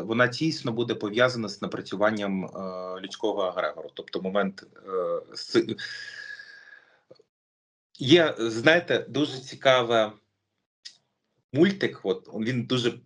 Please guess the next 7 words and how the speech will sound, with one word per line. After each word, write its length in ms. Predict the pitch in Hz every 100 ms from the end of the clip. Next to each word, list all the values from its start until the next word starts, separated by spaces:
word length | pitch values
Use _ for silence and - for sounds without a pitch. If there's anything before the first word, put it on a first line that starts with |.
| _
пояснює 640 | - 117 113 110 - - 95
цей 200 | - 85
процес. 720 | - 85 - 71 - - - _ -
Е, 420 | 82 90 85 82
"Таємниця 480 | - 110 127 135 135
Коко", 420 | - 95 - 78 -
там, 260 | 90 90